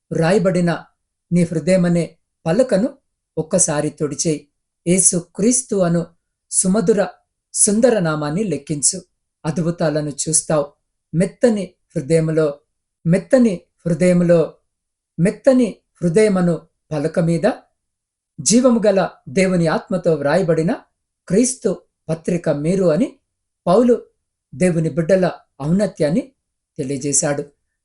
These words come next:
రక్షించబడిన నీవు దేవుని పత్రికవు. అనుక్షణము ప్రజల చేత చదవబడుచున్నావు. లోకము నిన్నడుగడుగునా గమనిస్తుంది. నీ హృదయము అనే పలక మీద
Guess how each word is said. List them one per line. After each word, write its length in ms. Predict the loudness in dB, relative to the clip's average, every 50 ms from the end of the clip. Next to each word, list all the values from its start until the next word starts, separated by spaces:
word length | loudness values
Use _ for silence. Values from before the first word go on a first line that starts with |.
| _ -2
రక్షించబడిన 840 | -2 -2 0 -2 0 0 0 2 2 2 2 2 0 -2 -4 -6 -12 _ _ _ _ -6
నీవు 380 | -4 -2 0 0 0 -2 -2 -6 _ _ _ _ _ _ _ -8
దేవుని 360 | -2 -2 0 0 0 -4 -4
పత్రికవు. 640 | -4 -6 -8 -8 -8 -10 -6 -6 -4 -4 -4 -8 -10 _ _ _ _ _ _ -2
అనుక్షణము 640 | 0 0 0 -2 -2 -2 0 0 2 0 0 -2 -8 _ _ _ _ _ _ _ _ -4
ప్రజల 300 | -4 2 4 4 4 4 2 0 0 -2
చేత 360 | -2 -2 -2 -2 -2 -4 -8 _ _ _ _ _ _ _ -6 -4
చదవబడుచున్నావు. 800 | -2 0 0 -2 0 -2 -4 -2 -4 -6 -6 -4 -4 -4 -6 -6 -8 _ _ _ _ _ _ _ _ _ _ _ _ -2
లోకము 520 | 2 2 2 4 4 2 2 2 0 -2 -8 _ _ -2
నిన్నడుగడుగునా 920 | 0 2 2 0 0 0 0 2 2 2 2 2 0 0 0 0 -2 -4 -8 _ _ _ _ _ -12 -10 -8
గమనిస్తుంది. 680 | -6 -6 -4 -4 -4 -6 -6 -6 -8 -6 -6 -8 -8 -12 _ _ _ _ _ _ _
నీ 120 | 0 0 0
హృదయము 580 | 0 0 0 2 4 4 2 2 0 -4 -6 -8 _ _ _ _ -2
అనే 160 | 0 0 0 0
పలక 380 | -2 -6 -4 -4 -2 -2 -2
మీద 280 | -2 -2 -2 0 0